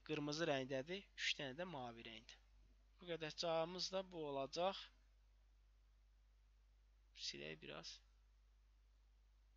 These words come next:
Çox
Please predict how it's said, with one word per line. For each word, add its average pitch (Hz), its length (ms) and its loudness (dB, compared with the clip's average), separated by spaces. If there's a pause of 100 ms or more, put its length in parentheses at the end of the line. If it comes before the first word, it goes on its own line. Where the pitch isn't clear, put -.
(3000)
Çox - 280 -6